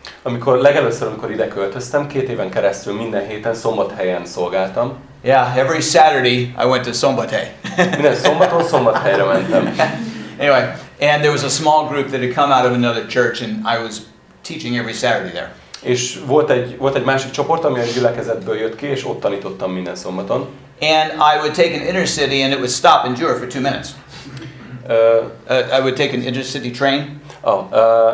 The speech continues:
Speaker 1: é-, egy intercity vonatot,
Speaker 2: Yeah.
Speaker 1: ö, kaptam el mindig az alkalomra, és minden alkalommal megállt minden
Speaker 2: And
Speaker 1: helyen.
Speaker 2: Győr, Győr is so important, it waits here for two minutes. <laughs>
Speaker 1: Győr annyira fontos, hogy kettő percen keresztül várakoztunk.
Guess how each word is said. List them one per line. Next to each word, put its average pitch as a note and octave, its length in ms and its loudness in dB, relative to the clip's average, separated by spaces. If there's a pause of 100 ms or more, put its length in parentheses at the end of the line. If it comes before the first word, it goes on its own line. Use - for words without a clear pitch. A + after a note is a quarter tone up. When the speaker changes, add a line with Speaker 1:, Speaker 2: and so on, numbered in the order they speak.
(180)
Speaker 1:
é-, A#2+ 340 -4
egy B2 220 -6
intercity A#2+ 600 -2
vonatot, A#2+ 560 0
Speaker 2:
Yeah. A2+ 160 -8
Speaker 1:
ö, G#2 400 2 (260)
kaptam A2+ 280 0
el A2 80 4
mindig A2+ 200 -2
az G#2+ 100 -2
alkalomra, C#3 440 2
és C3 140 -2
minden G#2+ 520 -2
alkalommal F#2 560 0
megállt F2 300 -6
minden F#2 200 -4
Speaker 2:
And D3 100 -2
Speaker 1:
helyen. - 160 -2
Speaker 2:
Győr, G3+ 140 4
Győr G3+ 260 2
is D#3+ 80 2
so F#3 240 6
important, D3+ 440 4
it A#2+ 40 -4
waits C#3 220 -4
here A#2+ 140 -2
for G2 120 -10
two B2+ 140 -8
minutes. G#2 280 -8 (360)
<laughs> B2+ 340 -8
Speaker 1:
Győr D#3 180 4
annyira D3+ 320 6
fontos, D#3 320 2
hogy D#3 220 0
kettő C#3+ 340 2
percen B2 340 0
keresztül A#2+ 420 0
várakoztunk. G2 760 0